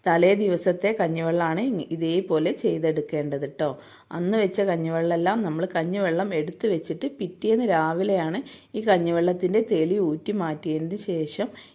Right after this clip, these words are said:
ഇതേ രീതിയിൽ ചെയ്ത് കഴിഞ്ഞാൽ ഒരിക്കലും നമുക്ക് ആ ചൂടുകുരു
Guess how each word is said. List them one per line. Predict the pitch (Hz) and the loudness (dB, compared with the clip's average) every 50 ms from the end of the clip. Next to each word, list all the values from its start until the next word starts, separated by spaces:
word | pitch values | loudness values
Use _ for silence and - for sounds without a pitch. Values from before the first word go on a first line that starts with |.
| _ - | _ 2
ഇതേ | 185 180 202 240 262 | 8 10 10 10 10
രീതിയിൽ | 247 254 175 165 180 175 185 202 220 - | 6 4 4 2 4 4 2 2 2 0
ചെയ്ത് | - 226 170 165 160 185 196 | 0 0 2 2 4 4 4
കഴിഞ്ഞാൽ | 190 175 165 160 156 151 151 156 190 208 - | 4 4 4 2 0 -2 0 0 0 0 0
ഒരിക്കലും | - 165 160 180 180 - - - 196 208 240 247 | 0 -2 -2 -4 -8 -8 -2 0 0 2 2 2
നമുക്ക് | 226 180 170 160 160 156 - - 220 339 - - - - - _ | 2 0 -2 -4 -6 -4 0 0 0 0 -2 -6 -14 -20 -20 _
ആ | - - 180 | -4 -4 -4
ചൂടുകുരു | 190 185 208 185 165 170 165 170 170 170 180 196 277 | -2 -2 0 0 0 2 0 0 0 2 2 2 2